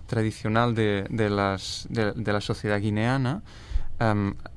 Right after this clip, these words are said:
que se dis-, fueron dislocadas a raíz de, de la, de la imposición de, de un sistema de gobierno colonial por parte de España. Am, esta, ¿qué, qué efecto tuvo sobre la sociedad guineana un-, una vez, am,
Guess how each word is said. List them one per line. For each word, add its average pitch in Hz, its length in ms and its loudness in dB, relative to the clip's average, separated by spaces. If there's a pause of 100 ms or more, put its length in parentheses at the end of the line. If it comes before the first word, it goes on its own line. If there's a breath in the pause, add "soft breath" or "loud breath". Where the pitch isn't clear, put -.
que 104 280 0
se - 180 -4
dis-, 110 280 -4
fueron 120 320 2
dislocadas 117 580 2
a - 40 -4
raíz 110 240 0
de, 107 240 0
de 104 240 0
la, 95 340 0 (380 loud breath)
de 110 80 -2
la 101 60 2
imposición 110 680 0
de, 98 300 0
de 113 160 -6
un 104 100 -2
sistema 107 340 -2
de 104 80 2
gobierno 104 400 0
colonial 110 540 -2
por - 180 -6
parte - 280 -6
de 98 80 -2
España. 139 440 0 (600 loud breath)
Am, 123 560 2 (480 loud breath)
esta, 185 340 -2 (460)
¿qué, - 160 -2 (120)
qué - 80 2
efecto 196 420 2
tuvo 131 440 2 (580)
sobre 113 400 2
la 110 100 2
sociedad 117 360 0
guineana 113 360 2
un-, 113 160 0 (120)
una 123 180 4
vez, 117 480 0 (100)
am, 104 440 2